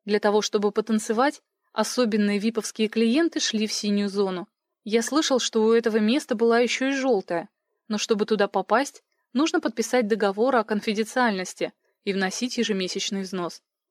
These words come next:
Синий зал меня и без этого устраивал. Для него было достаточно просто обладать бабками и не болтать о нём направо и налево. Девушка снова расплылась в улыбке, и уже через несколько минут передо мной стоял бокал с виски и блюдце,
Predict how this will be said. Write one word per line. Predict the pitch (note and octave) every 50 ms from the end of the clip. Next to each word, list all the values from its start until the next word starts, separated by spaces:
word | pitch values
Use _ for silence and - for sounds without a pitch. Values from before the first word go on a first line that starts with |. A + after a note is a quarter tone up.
| _ _ _ _ _ _ _
Синий | - - - E4+ F4+ E4+ D4
зал | A#3+ D4 D4 D4
меня | C4+ B3+ B3 B3+ C4
и | C4
без | A#3 C4 B3+
этого | C#4+ C4+ - G3 G3 G#3
устраивал. | G3+ - - A#3+ A3+ A3 G#3 F#3 F3+ F3 E3 _ _ _ _ _ _ _ _ -
Для | G3 A3 A#3
него | A3+ A#3+ B3 F4+ D#4
было | A3+ B3 B3+ B3
достаточно | G#3 G#3+ G#3 - - G#3+ - - - A3 G#3+ G#3
просто | - - A3+ C4+ C4 - A3+
обладать | G#3 F#3+ G3+ F#3+ F#3 G3+ G#3 G#3
бабками | G3 B3+ C4+ C4 - C4+ B3+ B3 A#3+ A#3 _ _ _ _
и | - E4
не | D#4+ C#4 A3
болтать | G3+ G3+ G3 - - G#3+ A#3+ -
о | B3 G#3+
нём | G3+ G3 F#3+ F#3
направо | F3+ F3 - F3 E3+ F3 F3+ F3
и | F3
налево. | F3+ F3 F3 F3+ F3+ E3+ E3 E3 F3+ - _ _ _ _ _ _ _ _ _ -
Девушка | G#3 F#3+ F#3 G3+ G3 - - F#3
снова | - - A3 C4 C#4+ C#4+ C#4+
расплылась | B3+ - - B3+ B3+ B3+ B3 A#3 A#3+ -
в | A#3+
улыбке, | A#3+ A#3 A#3+ A#3 A#3 - A3+ A3 G#3+ _ _ _ _ _ -
и | - G#3+
уже | A3 A#3+ D#4 E4+
через | - D#4+ D4 A#3
несколько | B3+ C4 C#4+ - - C4 - B3+
минут | A#3 A3 G#3+ A3 C#4+ -
передо | - B3+ A3+ G#3 G#3+ G#3
мной | G#3 A3 A#3+
стоял | - - A3+ A3+ A3 G#3 G#3
бокал | F#3+ G3+ G3+ - G#3 G3 G3
с | - -
виски | G3 G#3+ C4+ - - - G#3
и | G3
блюдце, | F3 F#3+ F#3+ G3+ G3 - - F#3+ F#3